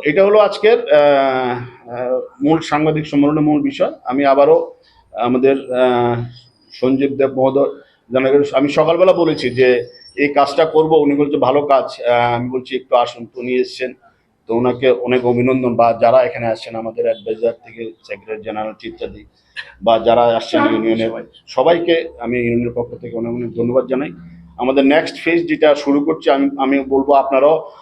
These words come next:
Speaker 1: আমাদের, আপনাদের, আহ, গ্রুপগুলো যদি আমরা একটা, আহ, গ্রুপ করব, আপনাদের ব্লাড গ্রুপগুলো যদি আমাদের শেয়ার করেন,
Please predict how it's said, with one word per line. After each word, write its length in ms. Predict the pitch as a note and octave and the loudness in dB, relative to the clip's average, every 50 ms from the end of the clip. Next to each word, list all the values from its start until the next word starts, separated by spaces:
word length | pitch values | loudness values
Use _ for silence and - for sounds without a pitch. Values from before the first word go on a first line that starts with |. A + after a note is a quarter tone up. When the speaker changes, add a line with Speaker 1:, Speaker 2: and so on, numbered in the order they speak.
| - - | -8 -2
Speaker 1:
আমাদের, 460 | A#2+ C3 C#3 C#3 C#3 D3+ C#3+ C#3+ - | 0 2 2 2 2 0 0 0 0
আপনাদের, 400 | C3+ C3 - C#3 C3+ C#3 D3 C#3+ | 0 0 0 0 2 2 2 2
আহ, 280 | D3 C#3 C#3 C3+ C3+ C3 | 2 2 2 2 2 2
গ্রুপগুলো 580 | B2+ - - C#3 E3+ F#3 E3+ E3+ G#3 G#3 G3+ | 0 0 0 0 2 2 2 0 0 0 2
যদি 280 | F3+ G3 F#3 G3 G3 F3+ | 2 2 4 4 4 2
আমরা 340 | - - - D3 D3 D3 D3+ | 2 2 2 2 2 2 2
একটা, 380 | D3 - - D#3+ D3+ - - - - - _ - | 0 2 2 0 0 0 -4 -10 -20 -18 _ 0
আহ, 160 | - C#3+ C#3+ - - - - - - _ - | 2 2 2 2 0 -6 -12 -14 -16 _ -6
গ্রুপ 280 | A#2+ C3 F3+ G3 - - | 0 0 0 2 2 0
করব, 280 | F#3 E3+ D3 C3 C#3 | 0 0 2 4 4
আপনাদের 300 | C#3+ C3+ C#3 D3+ D3+ D#3+ | 4 4 4 4 2 2
ব্লাড 320 | D3+ - D3 D#3+ F3 E3+ E3+ | 2 4 4 4 4 4 4
গ্রুপগুলো 380 | G3 G#3+ F#3+ F3+ G3+ G#3 G3 | 0 0 2 2 2 2 2
যদি 120 | F#3+ F#3 F3+ | 2 2 2
আমাদের 240 | E3 D#3+ E3 E3 E3+ | 2 0 0 0 0
শেয়ার 300 | - - E3 E3 E3 D#3+ | 0 2 2 2 2 2
করেন, 220 | E3+ D#3 B2 | 2 2 0